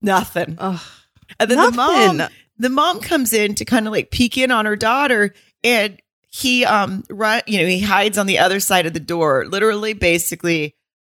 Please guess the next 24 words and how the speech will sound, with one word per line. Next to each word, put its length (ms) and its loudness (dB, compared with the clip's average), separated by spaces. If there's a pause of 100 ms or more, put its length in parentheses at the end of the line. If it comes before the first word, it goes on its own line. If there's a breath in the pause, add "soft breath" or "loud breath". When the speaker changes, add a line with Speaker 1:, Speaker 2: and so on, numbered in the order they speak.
(120)
Speaker 1:
I 160 0
like 220 -2
to 100 0
believe, 440 2
I, 100 4 (120)
I 60 0
think 140 0
I 60 2
put 180 -2
a 20 -2
sti-, 260 0
I 80 0
put 200 -2
a 60 0
still 300 0
of 100 -2
it 80 -2
up 180 0
on, 380 -4
um, 280 0
Are 80 0
You 120 2
My 120 0
Podcasters, 1120 -2